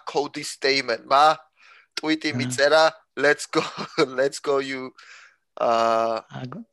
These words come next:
Speaker 2: you
Speaker 1: ug-,
Speaker 2: ugly little fucker.
Speaker 1: ugly little fucker-ო", რა, და
Speaker 2: მაგის პასუხი ნახე, ერთ-ერთმა ფანმა მიწერა.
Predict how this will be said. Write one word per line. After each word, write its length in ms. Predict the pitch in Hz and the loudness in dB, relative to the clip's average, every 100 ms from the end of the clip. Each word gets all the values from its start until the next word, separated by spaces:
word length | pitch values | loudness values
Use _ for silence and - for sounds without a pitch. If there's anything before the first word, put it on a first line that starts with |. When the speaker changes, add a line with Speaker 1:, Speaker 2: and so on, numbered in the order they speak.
| - | -10
Speaker 2:
you 160 | 135 | -10
Speaker 1:
ug-, 80 | 190 | -2
Speaker 2:
ugly 320 | 123 131 139 | 0 2 4
little 280 | 139 135 135 - | 4 4 2 0
fucker. 320 | 127 123 - | 2 2 2
Speaker 1:
ugly 160 | 135 | 0
little 320 | 131 131 131 127 | 2 2 2 0
fucker-ო", 560 | 123 113 - 98 60 - - | 0 0 0 -4 -6 -10 -4
რა, 320 | 117 117 123 - | 0 2 2 2
და 120 | 156 | 6
Speaker 2:
მაგის 240 | 147 143 - | 8 6 4
პასუხი 480 | 160 156 170 - 127 | 2 2 -2 -2 0
ნახე, 320 | 131 165 143 | 0 2 2
ერთ-ერთმა 320 | 120 139 139 - | 2 -4 -6 -4
ფანმა 240 | 139 131 127 | -4 -4 -4
მიწერა. 420 | 123 123 131 135 | -6 -6 -6 -6